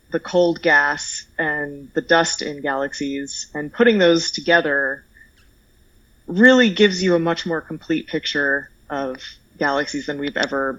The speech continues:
been able to see before. So I think, at least in the distant universe. And so I'm,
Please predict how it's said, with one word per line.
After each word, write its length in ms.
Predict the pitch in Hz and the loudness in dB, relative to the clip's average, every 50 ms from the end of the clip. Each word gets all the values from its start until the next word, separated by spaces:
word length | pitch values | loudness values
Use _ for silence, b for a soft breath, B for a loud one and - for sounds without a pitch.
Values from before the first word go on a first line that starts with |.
| - | -8
been 100 | - 147 | -6 -6
able 220 | 143 135 - - - | -4 -4 -4 -6 -6
to 60 | - | -6
see 180 | - - 139 - | -6 -6 -6 -4
before. 500 | - - - - - - - - 147 - _ | -4 -4 -4 -4 -2 -2 -2 -4 -6 -8 _
So 400 | - - 143 143 135 139 135 - | -6 -4 -2 -2 -2 -4 -4 -4
I 120 | - 147 151 | -4 -6 -2
think, 260 | - 170 156 143 B B B B B B _ - | -2 -2 -2 -2 B B B B B B _ 4
at 120 | 165 151 | 4 6
least 240 | 156 175 160 - - | 6 4 4 4 2
in 80 | 165 160 | 2 2
the 60 | 160 | 2
distant 360 | 160 160 - - 151 143 127 | 2 0 0 -2 -6 -8 -8
universe. 440 | 139 139 131 - - - - - - | -8 -8 -4 -2 -2 -2 -2 -4 -6
And 100 | 113 - | -6 -6
so 320 | - 147 143 139 131 - - | -4 -2 -2 -2 -2 -2 -4
I'm, 400 | 143 147 143 139 139 135 - | -4 -6 -4 -6 -8 -10 -10